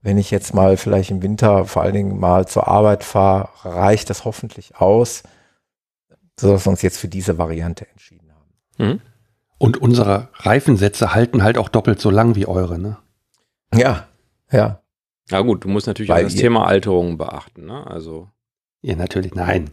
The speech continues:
Speaker 2: War ein Scherz, Mann. Ja, klar, natürlich. Ja, doppelte,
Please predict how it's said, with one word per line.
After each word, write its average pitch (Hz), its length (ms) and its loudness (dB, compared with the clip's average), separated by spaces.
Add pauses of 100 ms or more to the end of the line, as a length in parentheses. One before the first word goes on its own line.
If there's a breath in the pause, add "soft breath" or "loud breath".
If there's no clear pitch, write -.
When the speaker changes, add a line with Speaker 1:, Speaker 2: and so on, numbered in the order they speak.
(140)
Speaker 2:
War 104 160 2
ein 120 100 0
Scherz, 110 460 2
Mann. 101 460 0
Ja, 95 300 -2
klar, 107 300 -2
natürlich. 107 460 0
Ja, 123 240 0
doppelte, 127 500 2